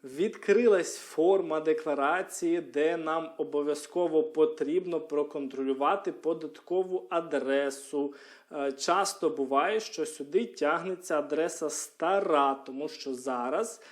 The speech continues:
адреса підтягується не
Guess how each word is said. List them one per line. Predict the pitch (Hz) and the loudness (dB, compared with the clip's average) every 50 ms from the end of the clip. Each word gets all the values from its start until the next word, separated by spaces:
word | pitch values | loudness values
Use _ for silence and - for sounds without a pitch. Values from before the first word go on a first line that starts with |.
| - - - - | -20 -20 -20 -12
адреса | - 147 135 135 147 143 160 220 220 - - - | -8 -8 -6 -2 0 2 2 2 0 0 -4 -4
підтягується | - 151 139 - - - 156 156 160 156 147 143 139 139 - - 147 139 | -4 -6 -8 -6 -2 0 0 2 2 2 2 2 0 0 -2 -4 -6 -4
не | 151 170 202 226 220 202 156 127 - | -2 -2 0 0 0 0 0 -2 -4